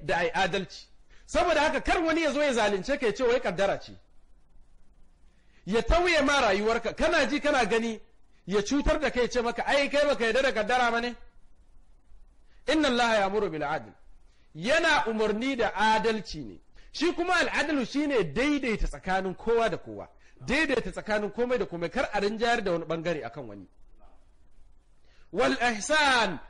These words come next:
Allah yana umarni ne da kyautatawa. Kar mutum ya zo ya musguna maka, ya zalunce ka ya ce maka wai haka Allah ya so. Mm-mm, Allah umarni yake da kyautatawa. Wa ita idil qurba. Yana umarni da, da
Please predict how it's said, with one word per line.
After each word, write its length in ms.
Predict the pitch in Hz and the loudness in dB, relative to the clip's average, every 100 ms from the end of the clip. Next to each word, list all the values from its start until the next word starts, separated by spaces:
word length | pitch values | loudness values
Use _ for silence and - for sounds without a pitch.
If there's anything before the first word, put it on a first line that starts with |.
| - 254 | -6 -2
Allah 320 | 330 311 277 | 0 2 2
yana 180 | 285 262 | 2 0
umarni 320 | 208 202 214 | 0 -2 -2
ne 100 | 262 | -2
da 80 | 185 | -4
kyautatawa. 640 | - 226 185 175 131 98 - - - - - | -2 -4 -4 -6 -6 -8 -14 -20 -20 -20 -10
Kar 180 | - 339 | -2 0
mutum 220 | 285 285 277 | 0 0 0
ya 100 | 208 | 2
zo 100 | 269 | 4
ya 100 | 247 | 2
musguna 480 | 208 240 208 185 185 | 2 0 -2 -2 -2
maka, 260 | 190 147 - - - - | -4 -6 -10 -20 -18 -2
ya 120 | 202 | 0
zalunce 480 | 208 214 214 180 294 | 2 2 2 0 0
ka 80 | 233 | 0
ya 60 | |
ce 120 | 202 214 | -2 -2
maka 200 | 208 190 | -2 0
wai 160 | 214 | 0
haka 220 | 226 208 | 0 -4
Allah 240 | 160 165 120 | -4 -4 -6
ya 60 | 107 | -8
so. 120 | 110 - | -14 -8
Mm-mm, 280 | 233 156 135 | -6 -6 -4
Allah 240 | 233 254 160 | -2 0 -2
umarni 300 | 165 160 185 | -4 -4 -4
yake 180 | 190 139 | -4 -8
da 60 | |
kyautatawa. 540 | - 180 131 120 87 - - - - - | -8 -10 -8 -10 -10 -14 -18 -20 -20 -6
Wa 160 | 170 226 | -2 0
ita 460 | 302 330 285 285 240 | 0 0 2 2 2
idil 320 | 214 220 277 262 | 0 0 -2 -2
qurba. 760 | 220 185 160 160 147 131 95 - - - - | -2 -2 0 0 0 -4 -8 -16 -20 -20 -10
Yana 360 | 185 330 370 285 | 0 2 2 2
umarni 380 | 269 247 294 294 | 0 0 0 -2
da, 100 | 202 196 208 190 | -2 0 -2 -2
da 160 | 175 | -4